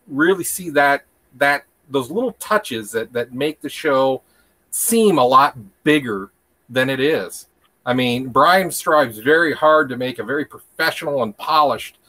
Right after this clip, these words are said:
uh, looking product so that when people walk in, they feel like, "Oh, this isn't, you know, just some toy show in the back room of a hotel." Um, <laughs> it's, it, it's, even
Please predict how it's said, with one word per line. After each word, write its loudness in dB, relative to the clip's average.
uh, 2
looking 2
product 4
so -12
that -10
when -10
people -6
walk 0
in, -4
they -6
feel -4
like, 0
"Oh, 2
this -6
isn't, -4
you 0
know, 4
just -4
some -2
toy 0
show 2
in -2
the -2
back -2
room -4
of -4
a -4
hotel." -2
Um, -2
<laughs> -16
it's, -6
it, -8
it's, -4
even 0